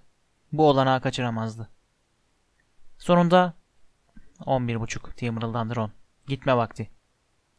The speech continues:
Sırtlarına sabahlıklarını geçirip asalarını aldılar.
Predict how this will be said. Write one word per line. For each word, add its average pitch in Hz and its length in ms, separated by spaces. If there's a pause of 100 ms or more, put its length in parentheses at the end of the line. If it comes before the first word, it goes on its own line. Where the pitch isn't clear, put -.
(760)
Sırtlarına 202 500
sabahlıklarını 175 640
geçirip 170 360
asalarını 139 540
aldılar. 110 460